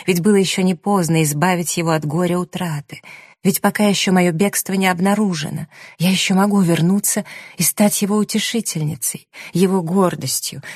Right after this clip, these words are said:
его спасением от горя, а может быть и от погибели. Как терзал меня страх перед этим его отказом от себя, куда более ужасным, чем мой отказ от него.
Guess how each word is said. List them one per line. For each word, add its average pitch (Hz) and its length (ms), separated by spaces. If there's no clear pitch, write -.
его 180 180
спасением 196 720
от 190 160
горя, 165 420
а 202 100
может 190 380
быть 160 320
и - 20
от 151 220
погибели. 151 800
Как - 240
терзал 202 680
меня 160 280
страх 190 640
перед 156 260
этим 180 280
его 160 240
отказом 170 680
от 165 120
себя, 156 640
куда 165 220
более 175 400
ужасным, 175 800
чем 185 240
мой 160 260
отказ 170 520
от 175 160
него. 180 520